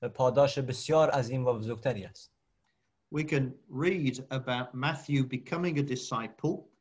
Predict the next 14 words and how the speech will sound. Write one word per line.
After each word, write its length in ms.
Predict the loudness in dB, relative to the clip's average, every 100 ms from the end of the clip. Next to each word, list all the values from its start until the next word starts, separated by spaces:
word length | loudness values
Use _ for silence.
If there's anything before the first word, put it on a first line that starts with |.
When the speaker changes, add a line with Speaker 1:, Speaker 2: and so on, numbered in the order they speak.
| _ -6
Speaker 2:
in 300 | 0 0 -2 -2
Matthew's 400 | -2 0 -2 -2
Gospel 500 | 0 -2 -2 -4 -4
chapter 420 | -2 -6 -6 -4
nine. 560 | -2 -2 -4 -10 -14 _ _ _ _ _ _
Speaker 1:
ما 160 | 0 2
می‌تونیم 680 | 2 0 0 2 0 -2 2
به، 440 | 4 6 4 2 -6 0
در 140 | 2
مورد 280 | 4 2 2
متی 500 | 0 0 -2 -2 -2 -2 2
که 320 | 2 2 -4 -4 -6 -6 -10 -8
به 80 | -4
یک، 280 | -4 -6